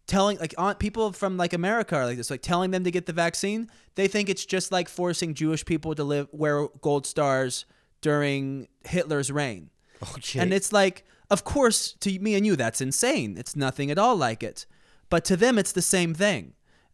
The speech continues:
Speaker 1: And so I just, I don't know how to, like, break the mental logjam. I don't know how, yeah.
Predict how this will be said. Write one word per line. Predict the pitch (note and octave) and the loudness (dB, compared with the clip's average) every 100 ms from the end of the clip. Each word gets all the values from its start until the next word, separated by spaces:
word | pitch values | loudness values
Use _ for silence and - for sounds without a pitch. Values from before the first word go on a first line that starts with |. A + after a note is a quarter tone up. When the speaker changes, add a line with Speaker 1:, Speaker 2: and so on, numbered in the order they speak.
| - | -4
Speaker 1:
And | E3+ | -2
so | - G3+ G3 F#3+ F3 _ _ _ _ _ _ _ _ | 2 4 4 2 -2 _ _ _ _ _ _ _ _
I | F#3+ | 2
just, | F#3+ A3 - - | 4 4 2 0
I | |
don't | E3 G3 G3 F#3+ | 0 2 2 2
know | F3+ | 2
how | E3+ E3+ | 4 0
to, | E3 | 0
like, | D#3+ D3+ | -2 0
break | E3 D3+ - - - | 0 0 -2 -16 -4
the | D3+ | 0
mental | D#3 D#3 F3 D3+ | 0 0 0 2
logjam. | C#3 C#3 C#3+ C#3+ - A2+ A2 G#2 G#2 _ _ _ _ _ _ _ _ _ | 4 4 4 -2 -4 -2 -4 -6 -10 _ _ _ _ _ _ _ _ _
I | D#3 | -4
don't | D3 G3 F#3+ | 0 0 2
know | G3 F#3+ F#3+ F#3 F#3 - - - | 4 6 4 2 -2 -16 -20 -12
how, | - - - | -10 -10 -12
yeah. | - D#3+ A#2+ F#2 | -2 0 0 -4